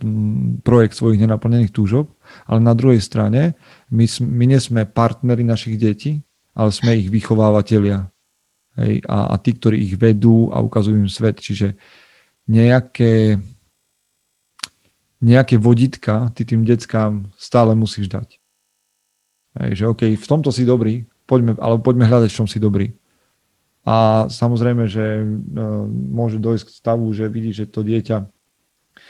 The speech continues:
je, um, nadané nejak matematicky a logicky a neviem čo, ale zrovna sa chce stať víťazom na olympiáde alebo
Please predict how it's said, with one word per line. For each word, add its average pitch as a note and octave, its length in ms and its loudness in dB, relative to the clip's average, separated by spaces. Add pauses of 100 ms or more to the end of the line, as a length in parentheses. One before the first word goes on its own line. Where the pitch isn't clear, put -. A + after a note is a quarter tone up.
(300)
je, B2 540 2 (180)
um, A#2+ 460 -2 (100)
nadané C3 720 4
nejak B2 480 0
matematicky A#2+ 960 0
a A2 380 2 (500)
logicky A#2 640 -2
a A#2 80 0
neviem A2 300 0
čo, C3 260 -2 (480)
ale A2+ 300 2
zrovna B2 400 2
sa A#2 100 -4
chce A2+ 220 -4
stať A2+ 320 0 (560)
víťazom A#2+ 480 2
na A2+ 160 4
olympiáde A#2+ 720 2
alebo G#2+ 400 0